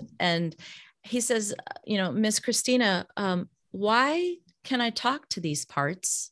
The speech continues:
And why do they talk to me back? Why are they telling me that they're here to protect me?" And so that's an interesting conversation, right?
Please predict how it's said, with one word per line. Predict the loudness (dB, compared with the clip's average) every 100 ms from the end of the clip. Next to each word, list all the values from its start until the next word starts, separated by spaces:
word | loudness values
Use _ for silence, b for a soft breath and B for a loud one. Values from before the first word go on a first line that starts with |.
| -8
And | -2 2
why | 4
do | 4
they | 2
talk | 0 0 -2 -2
to | 2
me | 2
back? | 2 0 -4 -12 -20 _
Why | 2 4
are | 4
they | 2
telling | 0 -2 -2 0 2
me | 4 2 -2 B B B B
that | -2 0
they're | 0
here | 2 0
to | 0
protect | -6 -6 -4 -6 -4 -2
me?" | -2 -4 -8 B B B B
And | 2 4 2
so | 4 4
that's | 6 4 4
an | 4
interesting | 4 4 0 0 0
conversation, | 4 4 4 4 4 4 4 2 2
right? | 4 2 2